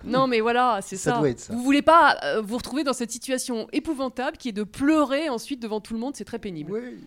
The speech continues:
Speaker 2: ben, peut-être. Mais, euh, du coup,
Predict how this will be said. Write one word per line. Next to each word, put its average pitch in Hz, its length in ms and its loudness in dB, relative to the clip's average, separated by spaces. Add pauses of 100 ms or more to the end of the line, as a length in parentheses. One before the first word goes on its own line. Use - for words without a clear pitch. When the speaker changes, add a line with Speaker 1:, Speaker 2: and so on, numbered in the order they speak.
Speaker 2:
ben, 139 320 -6
peut-être. 127 520 -8 (320)
Mais, 151 340 0 (160)
euh, 120 680 -6 (100)
du 135 280 -12
coup, 247 380 0